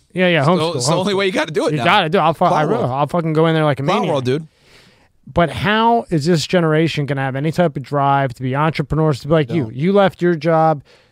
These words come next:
Speaker 1: You left your job and you said, "Fuck it, I'm gonna do it. I have to drive." And now look, you got a huge fucking podcast, the, the top one in the category, you know, but you had to have that drive and balls to do it.
Speaker 2: Yeah.
Speaker 1: But if you were, "Oh, it's okay.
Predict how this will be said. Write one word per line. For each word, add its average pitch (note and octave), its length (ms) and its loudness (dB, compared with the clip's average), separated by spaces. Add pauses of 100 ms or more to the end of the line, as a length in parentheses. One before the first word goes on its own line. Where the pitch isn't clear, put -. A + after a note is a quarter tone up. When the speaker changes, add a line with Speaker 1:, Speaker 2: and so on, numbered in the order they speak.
(140)
Speaker 1:
You D3+ 140 0
left E3+ 240 2
your D#3 360 0
job D3+ 440 2 (300)
and C#3 180 -4
you C#3 60 -2
said, B2+ 240 -6
"Fuck F#3 260 0
it, - 160 -14
I'm E3+ 180 0
gonna F3+ 220 2
do E3 220 2
it. E3 160 2
I C#3 160 0
have C3 220 0
to A#2 100 -8
drive." C#3+ 500 2
And C3+ 80 -6
now C#3+ 260 0
look, G2+ 180 -10
you B2+ 60 -14
got B2 180 -6
a A2 40 -10
huge D#3+ 300 -2
fucking F3 320 -2
podcast, D#3+ 760 0
the, C3+ 120 -18
the B2+ 180 -14
top D#3 300 -2
one E3 240 0
in D3 240 -2
the C3+ 120 -8
category, D#3 640 0 (380)
you D3+ 60 -4
know, E3 100 2
but D3 140 -4
you G3 160 4
had G#3 80 4
to F3+ 80 4
have E3+ 200 2
that D3+ 200 0
drive D3+ 480 0
and C#3 100 -4
balls D3+ 300 2
to C3 100 -6
do F3 220 2
it. A2 180 -8
Speaker 2:
Yeah. B2 240 -6 (100)
Speaker 1:
But F3+ 120 4
if D3+ 120 -2
you G#3+ 180 0
were, F#3 340 4 (340)
"Oh, D3+ 280 -4 (340)
it's - 220 -4
okay. B2 520 -6